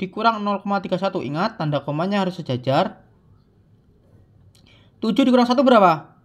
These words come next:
Enam. Tujuh kurang tiga, empat. Koma tiga kurang nol, tiga. Tiga koma empat enam ditambah satu koma tiga empat dikurang dua koma sembilan puluh satu.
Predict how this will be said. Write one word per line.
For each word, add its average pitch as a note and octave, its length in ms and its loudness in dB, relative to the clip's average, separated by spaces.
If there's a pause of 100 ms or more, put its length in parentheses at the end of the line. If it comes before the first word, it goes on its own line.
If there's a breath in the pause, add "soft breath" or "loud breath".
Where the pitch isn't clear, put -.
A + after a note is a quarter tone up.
(220)
Enam. C3 560 -4
Tujuh A#3 240 0
kurang A#3 160 0
tiga, - 320 2
empat. C#3+ 480 -2
Koma B2+ 240 -4
tiga D3+ 160 -4
kurang D3+ 240 -4
nol, A3+ 240 -2 (320)
tiga. - 400 -14 (880 soft breath)
Tiga G#3+ 560 0
koma F3+ 560 -4
empat B2+ 400 -8
enam C3+ 480 -8 (160)
ditambah D#3 720 -4 (240 loud breath)
satu C4 320 0
koma B3+ 160 2
tiga A#3+ 240 0
empat A3+ 400 2
dikurang G#3 320 -2
dua E3+ 320 -2
koma F3 240 -4
sembilan D#3+ 240 -6
puluh E3 160 -8
satu. F#3+ 240 -4